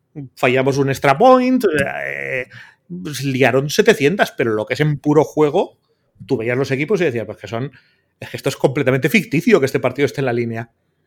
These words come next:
O sea, y es el, es el típico partido que en un momento dado...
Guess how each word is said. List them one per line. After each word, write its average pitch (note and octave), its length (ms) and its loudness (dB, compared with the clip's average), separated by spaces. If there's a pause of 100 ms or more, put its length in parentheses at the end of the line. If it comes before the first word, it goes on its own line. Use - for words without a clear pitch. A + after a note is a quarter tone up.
(840)
O - 40 -20
sea, B2 200 -2
y C3 220 0
es C3 120 2
el, C3+ 140 -4
es - 140 -4
el C#3 60 2
típico D#3 300 2
partido E3 420 2
que - 100 -6
en A2 100 -6
un C3+ 80 -4
momento D3+ 380 0
dado... D#3+ 400 0